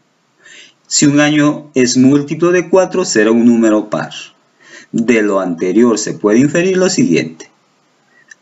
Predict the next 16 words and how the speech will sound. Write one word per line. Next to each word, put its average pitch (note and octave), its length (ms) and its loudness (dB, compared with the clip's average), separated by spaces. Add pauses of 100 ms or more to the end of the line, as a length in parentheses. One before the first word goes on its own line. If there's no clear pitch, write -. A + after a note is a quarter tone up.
A. G#2+ 360 -4 (240)
Si - 180 -4
un B2+ 140 4
año C#3+ 200 2
es C3 120 -2
múltiplo C3 520 0
de G#2 160 -2
cuatro, G3 540 0
este D3 680 -2
año C3 340 0
será G2 360 -2
bisiesto. D#2+ 680 -6 (1120)
Si - 200 -2
un C3 260 4
año B2 320 2
es - 340 -6